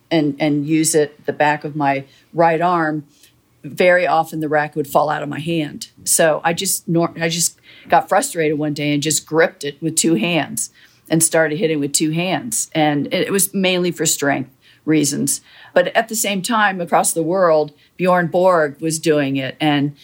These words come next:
in Belleville, Illinois, Jimmy Connors was doing it. And so it was like,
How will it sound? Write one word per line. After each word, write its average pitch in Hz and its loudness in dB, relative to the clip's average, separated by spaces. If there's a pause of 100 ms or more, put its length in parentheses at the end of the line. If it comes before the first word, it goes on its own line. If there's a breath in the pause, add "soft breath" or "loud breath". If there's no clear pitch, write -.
(180 loud breath)
in 165 2
Belleville, 175 2
Illinois, 165 0
Jimmy 165 0
Connors 165 0
was 147 -2
doing 143 -2
it. 143 -2
And 147 0
so 160 2 (500 soft breath)
it 180 2
was 180 -2
like, 160 2